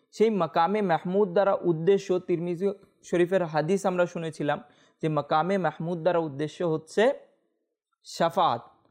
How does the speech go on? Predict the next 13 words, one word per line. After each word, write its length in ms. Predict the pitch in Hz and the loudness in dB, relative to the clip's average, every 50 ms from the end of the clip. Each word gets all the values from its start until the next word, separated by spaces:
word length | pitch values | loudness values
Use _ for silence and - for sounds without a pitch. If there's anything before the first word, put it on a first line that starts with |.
| _ _ _ _ _ _ _ _ - - | _ _ _ _ _ _ _ _ -12 -4
যা 180 | 135 180 196 208 - - | 0 2 2 2 0 0
আল্লাহ 300 | - 170 165 175 185 185 | 0 2 2 4 4 2
তাআলা 220 | 185 185 190 196 190 | 4 2 2 2 2
নবী 300 | 175 160 160 175 190 190 | 0 0 2 4 2 4
করিম 280 | - 185 180 202 220 | 4 4 4 4 2
সাল্লাল্লাহু 480 | 202 220 214 202 208 196 196 196 196 202 | 2 2 4 4 4 4 4 4 2 2
তাআলা 260 | 196 202 196 196 190 | 2 2 2 4 4
আলাইহি 200 | 190 190 190 190 | 4 2 2 2
ওয়া 100 | 185 190 | 2 2
আলিহি 120 | 185 190 190 | 2 2 0
ওয়াসাল্লামকে 500 | 185 - 190 185 180 185 185 180 196 175 | -2 -2 -4 -4 -4 -6 -4 -4 -4 0
দান 260 | 170 170 175 180 175 | 0 0 0 0 -2
করবেন, 400 | - 185 180 165 170 170 175 | -2 0 0 2 0 -2 -2